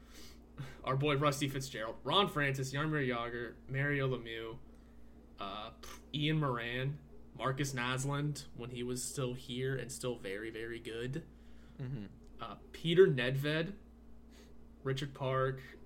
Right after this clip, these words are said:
Speaker 1: uh, Thomas Sandstrom, uh, where is it? Sergei Zubov down at the bottom there. It, this was a hell of a lineup.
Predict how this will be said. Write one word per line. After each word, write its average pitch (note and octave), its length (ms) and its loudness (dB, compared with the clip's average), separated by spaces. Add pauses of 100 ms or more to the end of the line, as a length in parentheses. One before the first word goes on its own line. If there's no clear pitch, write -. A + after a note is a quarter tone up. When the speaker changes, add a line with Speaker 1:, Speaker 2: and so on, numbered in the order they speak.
(220)
Speaker 1:
uh, F2+ 40 -14 (580)
Thomas C#3 400 -2
Sandstrom, B2 720 -2 (1040)
uh, A#2+ 180 -4
where B2 160 0
is A2 140 -6
it? - 80 -10
Sergei C#3+ 280 4
Zubov C3 340 2
down B2+ 180 0
at B2+ 60 -4
the B2+ 60 -8
bottom A2+ 360 -4
there. A#2 180 -6
It, - 320 -10 (240)
this A#3 180 2
was F#4+ 120 8
a G4+ 100 8
hell D#3+ 340 2
of F#3+ 80 4
a F3 60 10
lineup. C3 540 2